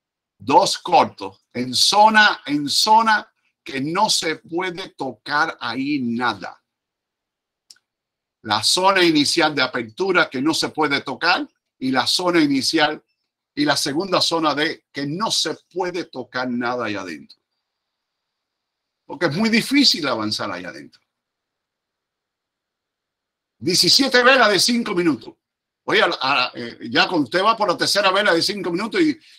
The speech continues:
y usted no, usted ya entró en pánico, ya entró con unos deseos de morirse tremendo. Esto tiene que ser rápido y entrada rápida y salida rápida, para que haya menos emo-, emociones, menos ansiedad.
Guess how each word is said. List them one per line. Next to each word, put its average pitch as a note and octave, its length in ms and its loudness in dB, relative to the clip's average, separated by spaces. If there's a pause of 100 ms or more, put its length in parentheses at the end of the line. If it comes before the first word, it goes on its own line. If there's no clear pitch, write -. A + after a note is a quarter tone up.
y B2+ 100 -2
usted F#3 180 -4
no, G3 120 -2
usted C3+ 240 -6
ya C3+ 280 2
entró D3+ 240 0
en F3 100 -4
pánico, F3 360 0
ya C3 100 0
entró C#3 300 -4
con D3+ 120 -2
unos D3 480 -2
deseos D#3+ 240 2
de E3+ 60 0
morirse E3 340 0
tremendo. G#3+ 460 -8 (480)
Esto D3+ 200 -6
tiene E3 200 0
que F#3 260 -2
ser E3+ 220 -4
rápido A#3 500 0
y G3+ 300 -10 (500)
entrada B2 380 0
rápida F3 300 0
y - 20 -6
salida C3+ 280 -6
rápida, - 340 -14 (420)
para C3 240 -2
que B2 160 -2
haya C3 240 2
menos D3+ 320 -2
emo-, F3+ 340 -6
emociones, F3 640 -4
menos B2+ 300 -2
ansiedad. F3 500 -2